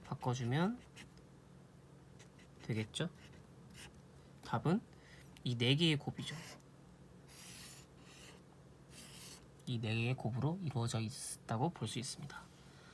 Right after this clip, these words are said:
어, 지금 보면요. 음, 일단 또 영상에서 이 십 분 정도가 됐기 때문에 여기서 한 번 더 끊어주고,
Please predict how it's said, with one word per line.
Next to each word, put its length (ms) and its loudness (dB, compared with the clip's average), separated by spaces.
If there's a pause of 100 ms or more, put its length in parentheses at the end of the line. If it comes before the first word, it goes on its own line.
(920)
어, 680 8
지금 400 6
보면요. 640 6 (400)
음, 600 6 (1600)
일단 260 8 (320)
또 220 6
영상에서 640 8
이 140 4
십 160 -4
분 160 8
정도가 280 6
됐기 220 -2
때문에 480 4 (380)
여기서 260 8 (200)
한 160 6
번 340 8
더 180 4
끊어주고, 600 4